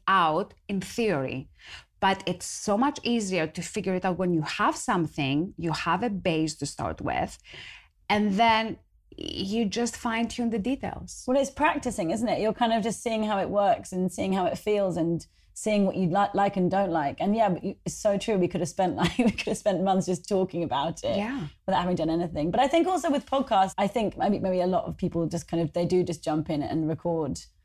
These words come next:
Speaker 2: um, which sometimes can be great, but sometimes can also be, um, <laughs> I'm not gonna name names, but people maybe are, are, are not, they haven't listened to in, in many other podcasts and thought, "Right,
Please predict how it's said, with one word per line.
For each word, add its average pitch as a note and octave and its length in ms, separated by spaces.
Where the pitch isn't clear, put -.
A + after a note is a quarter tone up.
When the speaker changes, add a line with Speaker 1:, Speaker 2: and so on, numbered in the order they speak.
Speaker 2:
um, D#3+ 580
which F#3+ 200
sometimes G3 460
can F#3 180
be E3+ 80
great, D3+ 420
but - 140
sometimes G#3 440
can F#3+ 140
also D#3+ 580
be, E3 480
um, D#3+ 460
<laughs> - 140
I'm G3 280
not F#3 240
gonna F3+ 160
name E3+ 280
names, D#3+ 400
but A3+ 80
people D#4 320
maybe A#3+ 360
are, G#3 200
are, G3 300
are F3 260
not, F#3+ 440
they G#3 80
haven't G#3+ 220
listened G3+ 260
to F#3 80
in, F3+ 140
in E3+ 220
many F3+ 200
other E3+ 120
podcasts E3 560
and D#3 160
thought, E3 260
"Right, - 340